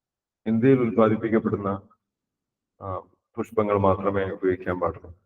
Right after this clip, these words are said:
അല്ലെങ്കിൽ ഫലങ്ങൾ മാത്രമേ ഉപയോഗിക്കാൻ പാടുള്ളൂ.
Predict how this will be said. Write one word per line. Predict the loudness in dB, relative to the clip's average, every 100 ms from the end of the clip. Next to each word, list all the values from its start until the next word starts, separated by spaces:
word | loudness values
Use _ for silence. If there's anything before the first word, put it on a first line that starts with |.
| -10
അല്ലെങ്കിൽ | -6 -4 -4 -4
ഫലങ്ങൾ | -2 -2 -2 -6 -10 -8
മാത്രമേ | -8 -8 -8 -8
ഉപയോഗിക്കാൻ | -2 -2 -2 -4
പാടുള്ളൂ. | -2 -2 -6